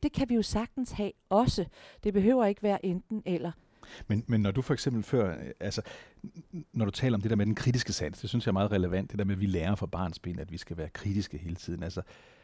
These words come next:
Speaker 2: når nu en politiker, for eksempel Lars Løkke Rasmussen, på et tidspunkt siger, "Her er nogle pejlemærker. Den retning, jeg gerne vil have,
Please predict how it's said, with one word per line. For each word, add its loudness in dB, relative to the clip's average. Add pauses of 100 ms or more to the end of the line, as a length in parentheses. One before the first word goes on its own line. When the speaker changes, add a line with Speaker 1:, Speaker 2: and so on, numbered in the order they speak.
(180)
Speaker 2:
når 6
nu 6
en 4
politiker, -6 (320)
for -6
eksempel -2
Lars -4
Løkke -6
Rasmussen, -8
på -8
et -10
tidspunkt -4
siger, -4
"Her -2
er -2
nogle 0
pejlemærker. 0 (260)
Den -2
retning, 2
jeg 0
gerne 0
vil -4
have, 0